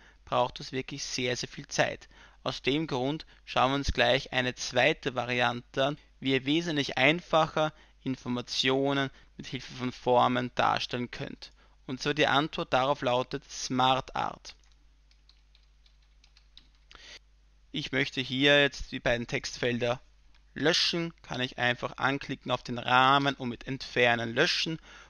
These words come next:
und gehe jetzt auf Einfügen und auf Smart Art. Der große Vorteil von Smart Art ist, ich sehe hier unterschiedliche Arten von Smart Arts. Ich gehe mal auf Prozess und sehe unterschiedliche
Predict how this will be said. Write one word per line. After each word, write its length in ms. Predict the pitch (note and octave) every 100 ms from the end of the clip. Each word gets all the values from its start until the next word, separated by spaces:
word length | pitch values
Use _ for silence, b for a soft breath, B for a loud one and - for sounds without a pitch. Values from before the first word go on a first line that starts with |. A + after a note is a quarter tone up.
| _
und 220 | F3+ F3+
gehe 160 | - C#3+
jetzt 180 | C#3 C3+
auf 160 | - -
Einfügen 880 | B2 B2+ C3 - B2+ B2 B2 B2 B2 b b b
und 280 | C3 B2 -
auf 260 | C3 A#2+ -
Smart 640 | - - B2 A2+ A2+ B2+ -
Art. 300 | - - - B B -
Der 100 | C3
große 400 | C#3+ F#3 G#3 F#3
Vorteil 360 | - F3+ E3+
von 160 | - D#3
Smart 360 | - C3+ C3+
Art 140 | C#3 -
ist, 320 | D3+ F3 - B B -
ich 140 | C#3
sehe 240 | - D3 C#3+
hier 300 | C#3 D3+ D3+ b b - -
unterschiedliche 1080 | - E3+ G3+ F#3 - - D#3+ D#3 D3+ D3 C3+ -
Arten 680 | B2 B2+ C3+ - - G3+ C#4+ _ _
von 180 | - D3
Smart 520 | - C3+ C3 C#3 -
Arts. 320 | C#3+ F3 C4
Ich 180 | - -
gehe 220 | - C#3+
mal 140 | C3+ B2
auf 160 | B2 -
Prozess 540 | B2 - D#3 E3+ -
und 140 | D3
sehe 280 | C3+ C#3 C3+
unterschiedliche 1120 | - E3+ G3+ E3+ - D3 C3+ C#3+ C#3+ C3+ C3